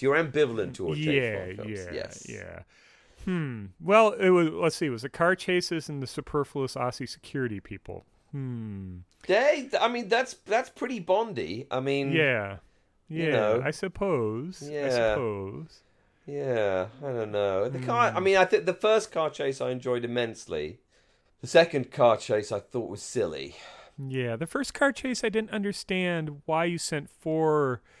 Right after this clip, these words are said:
Speaker 2: S U Vs to pick up the fam and then put 'em all in one to take 'em to M I six. It didn't make sense
Speaker 1: True.
Speaker 2: to me.
Speaker 1: True, true.
Speaker 2: So I,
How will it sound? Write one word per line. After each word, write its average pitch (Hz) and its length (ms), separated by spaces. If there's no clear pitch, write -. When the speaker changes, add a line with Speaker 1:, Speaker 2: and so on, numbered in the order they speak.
Speaker 2:
S 160 240
U 151 120
Vs 143 420
to 131 160
pick - 280
up - 200
the 127 100
fam 123 720
and 123 180
then 123 200
put 139 220
'em 127 140
all 120 200
in 110 160
one 117 300
to 113 100
take - 300
'em 107 140
to 104 220
M 107 180
I 98 80
six. - 480
It 120 160
didn't 131 240
make 120 400
sense - 400
Speaker 1:
True. 87 120
Speaker 2:
to 101 60
me. 98 400
Speaker 1:
True, 87 280
true. 85 240
Speaker 2:
So 101 520
I, 123 200